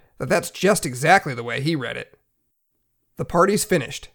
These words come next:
and the Supreme Court left to deliberate. The court's decision-making process can be rather opaque. After oral arguments are held,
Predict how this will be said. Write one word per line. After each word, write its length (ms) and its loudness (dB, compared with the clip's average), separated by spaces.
and 140 -6
the 60 -6
Supreme 360 0
Court 520 0
left 500 -2
to 80 -10
deliberate. 640 -6
The 80 -8
court's 300 2
decision-making 640 -2
process 560 -4
can 160 -4
be 80 -2
rather 440 2
opaque. 720 -8
After 240 0
oral 300 2
arguments 400 -6
are 60 -8
held, 320 -6